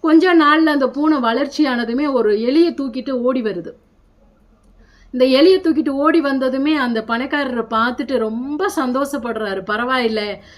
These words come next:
நம்ம வளர்த்த வளர்ப்பு வீண் போகல, நம்மளை எலிகிட்ட இருந்து காப்பாத்துது பூனைன்னு" சொல்லி பூனைக்கு பால், மோர் எல்லாம் தூக்கி வச்சு அதை அழகா கொஞ்சிட்டு இருந்திருக்கார்.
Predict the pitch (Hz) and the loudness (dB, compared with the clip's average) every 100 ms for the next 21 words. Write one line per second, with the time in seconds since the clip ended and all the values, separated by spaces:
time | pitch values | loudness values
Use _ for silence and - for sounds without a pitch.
0 | - 220 214 208 214 240 262 294 240 233 | -14 -6 -4 -2 -2 -2 -2 -4 -2 -2
1 | 254 269 339 427 - _ 208 254 302 214 | -2 -4 -4 -6 -16 _ -4 2 2 2
2 | 233 196 196 202 196 165 - _ - 208 | -2 -2 -4 -4 -8 -10 -20 _ -8 -4
3 | 226 233 349 349 226 247 285 269 233 254 | -2 -2 -2 -2 -2 0 0 -2 -2 -2
4 | 277 247 226 262 247 220 202 - 240 240 | -2 -2 -2 -2 -2 -2 -4 -4 -4 -2
5 | 226 262 254 240 294 220 - - - - | -2 -4 -4 -2 -2 -4 -10 -20 -20 -20
6 | _ - - 277 269 262 262 240 226 233 | _ -16 -6 -2 -2 -4 -6 0 0 2
7 | 233 233 233 240 240 240 220 240 277 269 | 0 -2 -4 -4 -2 -2 -2 -2 -2 -4
8 | 254 254 262 233 226 311 285 202 196 196 | -4 -6 -4 -4 -4 -4 -2 -2 -2 -2
9 | 220 220 294 285 233 240 240 226 196 185 | -2 -2 -4 -4 -4 -4 -4 -6 -6 -8
10 | 180 | -10